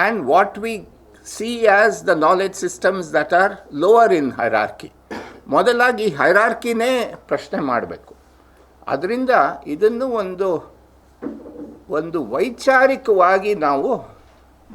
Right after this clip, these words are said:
ಒಬ್ಬರ ಜೊತೆ ಒಬ್ರು ಮಾತಾಡ್ಬೇಕು ಅನ್ನೋ ಒಂದು ಉದ್ದೇಶ.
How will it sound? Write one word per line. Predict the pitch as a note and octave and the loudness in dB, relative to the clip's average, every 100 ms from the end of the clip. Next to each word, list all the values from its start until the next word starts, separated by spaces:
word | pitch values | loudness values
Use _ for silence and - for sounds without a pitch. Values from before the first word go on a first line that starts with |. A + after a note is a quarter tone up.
| - - | -20 -2
ಒಬ್ಬರ | D#3 F#3+ B3 | -2 0 -2
ಜೊತೆ | F#3 F3+ F#3 | 0 -4 2
ಒಬ್ರು | D#3+ C3 G3 | 2 2 -2
ಮಾತಾಡ್ಬೇಕು | C#3+ G2+ C3+ D#3 C#3 A2+ F#2+ - - - - | -2 -6 0 2 2 -2 -6 -8 -12 -12 -18
ಅನ್ನೋ | A#2 A#2 G#3+ | -14 -8 -6
ಒಂದು | A#2 G#2+ | -4 -6
ಉದ್ದೇಶ. | F#2 E2 G2 - | -10 -12 -14 -14